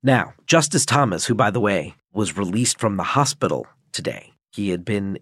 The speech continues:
admitted to the hospital several days ago, spent m-, all of this week at the hospital for an unspecified infection. As for that possible conflict of interest, this is where it gets tricky, because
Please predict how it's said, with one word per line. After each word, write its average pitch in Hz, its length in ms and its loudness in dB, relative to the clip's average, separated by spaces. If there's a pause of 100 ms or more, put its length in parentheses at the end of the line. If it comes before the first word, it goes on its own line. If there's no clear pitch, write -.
admitted 107 640 -2
to - 80 -12
the 101 100 2
hospital 95 640 -2 (220)
several 143 400 4
days 107 260 2
ago, 92 220 -2
spent - 320 -2
m-, 101 320 -2
all 143 240 4
of 147 100 2
this - 240 0
week 107 420 -4 (160)
at 101 160 -4
the 95 100 0
hospital 95 600 -2
for 98 600 0
an 98 180 -2
unspecified 107 1040 0 (180)
infection. 101 840 -2 (500)
As 123 220 4
for 151 120 2
that 127 220 4
possible 127 840 4 (500)
conflict 127 420 2
of 101 100 0
interest, 147 600 2 (200)
this 135 260 4
is 165 120 2
where 156 160 8
it 143 80 4
gets 123 240 2
tricky, - 440 0 (240)
because 107 480 2